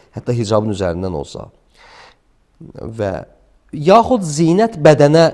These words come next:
yapışdırılsın. Məsələn, qaşa tatuaj vurulması kimi və ya pomada vururlar, nə bilim, dodaqlarını rəyləyirlər və sair bu kosmetik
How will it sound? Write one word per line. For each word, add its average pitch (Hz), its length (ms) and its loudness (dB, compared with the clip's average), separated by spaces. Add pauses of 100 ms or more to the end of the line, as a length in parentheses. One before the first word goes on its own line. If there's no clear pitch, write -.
(1300)
yapışdırılsın. 95 920 -4 (500)
Məsələn, 151 440 -2
qaşa 135 240 0
tatuaj 113 440 -2
vurulması 95 600 -6
kimi 90 300 -10 (100)
və 101 120 -4
ya 110 120 -2 (960)
pomada 117 520 0
vururlar, 90 600 -6 (400)
nə 107 160 -6
bilim, 98 300 -8 (460)
dodaqlarını 107 920 0
rəyləyirlər 98 600 -4
və 131 80 -2
sair 104 280 -6
bu 101 100 -8 (220)
kosmetik - 1400 -10